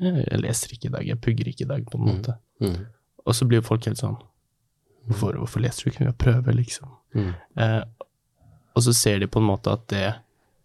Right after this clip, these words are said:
Speaker 1: det hjelper da, at det, på en måte at man tar den hviledagen.
Speaker 2: Mhm.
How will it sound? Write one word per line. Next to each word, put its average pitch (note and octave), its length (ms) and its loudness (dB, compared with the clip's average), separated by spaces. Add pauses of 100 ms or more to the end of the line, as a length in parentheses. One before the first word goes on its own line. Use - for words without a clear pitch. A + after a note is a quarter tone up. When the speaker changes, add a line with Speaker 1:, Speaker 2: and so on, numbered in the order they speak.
(380)
Speaker 1:
det G2 720 0 (220)
hjelper - 680 -2
da, G#2+ 140 2
at A2+ 120 -2
det, A#2+ 100 -2 (240)
på A2+ 120 0
en G#2+ 60 -2
måte A2 260 -6
at - 20 -2
man G#2+ 160 -2
tar - 280 -4
den - 120 0
hviledagen. A2+ 560 0 (300)
Speaker 2:
Mhm. G#2 260 0